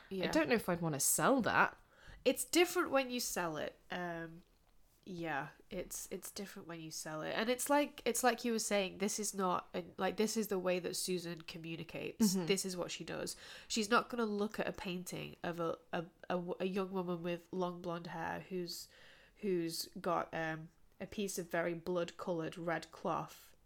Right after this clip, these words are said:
Speaker 2: um, basically, essentially, at the risk of sounding a bit crude, like, splitting her in two.
Speaker 1: Mm-hmm.
Speaker 2: She's not gonna look at that and think,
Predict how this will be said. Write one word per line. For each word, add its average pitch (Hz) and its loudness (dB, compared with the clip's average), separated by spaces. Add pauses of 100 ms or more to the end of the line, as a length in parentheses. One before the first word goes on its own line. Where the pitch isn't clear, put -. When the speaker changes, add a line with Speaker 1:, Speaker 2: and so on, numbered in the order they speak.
(180)
Speaker 2:
um, 160 -4 (2250)
basically, 202 2
essentially, 151 -4 (460)
at - -8
the 170 -6
risk 170 -6
of 175 -6
sounding 165 -6
a 160 -8
bit 170 -6
crude, 151 -4
like, - -4
splitting 160 -4
her 143 -4
in 139 -10
two. 151 -8
Speaker 1:
Mm-hmm. 196 6 (380)
Speaker 2:
She's 233 2
not 254 6
gonna 226 8
look 233 2
at - -2
that 139 4
and 165 -10
think, 156 -4